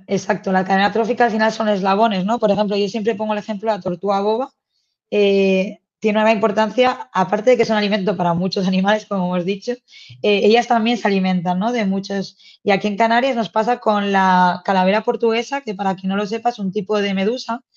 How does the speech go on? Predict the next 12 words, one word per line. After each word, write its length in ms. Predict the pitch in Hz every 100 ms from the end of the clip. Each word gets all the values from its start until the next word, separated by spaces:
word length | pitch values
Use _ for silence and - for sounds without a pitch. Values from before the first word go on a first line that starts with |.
| _ _
que 180 | - 196
es 100 | 185
muy 140 | 208 208
bonita, 460 | 196 240 - 208
es 100 | 196
lila 480 | 190 233 233 214 220
y 160 | 202 196
tiene 180 | 196
así 220 | 196 196 190
como 320 | 190 180 185
una 200 | 190 180
vela 380 | 208 220 214